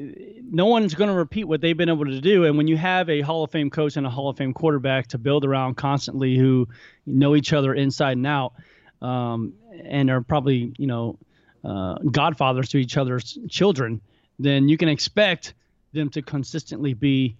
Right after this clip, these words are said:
uh, a top contender. And when you draft like they do, consistently year in and year out, Sony Michel, and then win from Georgia, that guard that they got,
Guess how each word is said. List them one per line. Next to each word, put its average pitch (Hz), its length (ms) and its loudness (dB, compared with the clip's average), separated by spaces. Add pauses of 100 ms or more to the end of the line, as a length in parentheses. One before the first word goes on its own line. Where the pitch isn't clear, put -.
(320)
uh, 120 340 -2 (100)
a 139 100 2
top - 320 -2 (360)
contender. 156 420 2
And 160 240 4
when 185 140 4
you 180 100 4
draft 165 420 2
like 143 200 -2
they 131 180 -2
do, 127 360 -2 (260)
consistently 165 680 -2
year 151 340 4
in 170 160 2
and 139 140 4
year 151 160 4
out, 160 180 0
Sony 175 380 0
Michel, 170 500 2
and 147 160 4
then 160 220 4
win 170 260 4
from 151 220 0
Georgia, 170 420 2
that 139 200 0
guard 160 240 0
that 170 120 -8
they 180 120 -4
got, 196 200 0